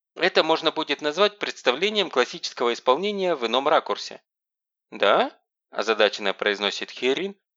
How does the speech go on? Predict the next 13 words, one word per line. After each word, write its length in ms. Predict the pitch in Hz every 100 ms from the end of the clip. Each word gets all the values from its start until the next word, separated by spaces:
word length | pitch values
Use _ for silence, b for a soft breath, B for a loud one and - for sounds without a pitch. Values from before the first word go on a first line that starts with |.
| _
опустив 540 | - - 110 - 107
голову 460 | - 185 160 107 92 _
и 180 | 139
смотря 440 | 180 - 123 120 120
в 40 |
стол. 380 | - 117 90 - _ _ _ _ _
"Это 540 | - 156 - 170 160 147 _
как-то 480 | 180 170 - 165 151 -
неожиданно. 920 | 160 214 208 185 131 104 95 90 - _ _ _ _
Разве 320 | 139 151 165
так 240 | 175 185 -
кто-то 280 | 190 180
делает?" 540 | 185 214 247 165 -